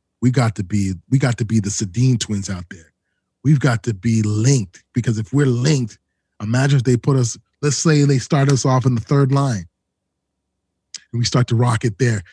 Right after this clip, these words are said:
and we get older, we get stronger, we get better. We could be a first line together, one of them center, one of them right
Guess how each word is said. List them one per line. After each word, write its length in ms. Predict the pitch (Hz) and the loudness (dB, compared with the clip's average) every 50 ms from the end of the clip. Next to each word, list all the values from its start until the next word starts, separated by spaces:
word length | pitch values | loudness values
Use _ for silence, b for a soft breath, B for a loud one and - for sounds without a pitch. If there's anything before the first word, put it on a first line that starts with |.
| b b | b b
and 80 | - 107 | -8 -6
we 80 | 120 | -4
get 200 | 110 - 127 - - | -2 -2 -2 -2 -2
older, 340 | 123 123 123 120 113 104 98 | -2 0 2 2 2 0 -2
we 100 | 98 110 | -4 -4
get 140 | 110 123 110 | -4 -2 -2
stronger, 500 | - - - - 143 127 127 123 113 110 | -4 -4 -2 -2 0 0 0 0 0 -2
we 100 | 104 104 110 | -2 -2 0
get 240 | 107 127 113 101 - | 0 0 0 0 0
better. 380 | - 123 123 113 107 101 95 - _ _ _ _ _ | 2 2 2 2 0 -4 -8 -10 _ _ _ _ _
We 120 | - 143 139 | -2 0 2
could 140 | - 135 | 2 2
be 100 | 113 123 | 2 2
a 40 | 117 | 0
first 440 | 104 - - - 143 139 123 - - | 0 -2 0 2 2 2 2 0 0
line 240 | 135 131 143 143 131 | 0 0 2 0 0
together, 560 | - - 127 113 143 147 139 123 120 113 104 - _ _ _ _ _ _ | 0 -2 -4 0 0 2 2 2 0 0 -2 -6 _ _ _ _ _ _
one 180 | - 131 151 151 | -2 0 2 2
of 80 | 139 | 2
them 100 | 135 135 | 2 0
center, 260 | 131 - - 143 143 139 | 0 0 2 2 2 2
one 180 | 131 135 143 | 2 2 2
of 60 | 143 | 2
them 160 | 135 135 127 123 | 2 2 2 2
right 140 | 131 135 | 2 0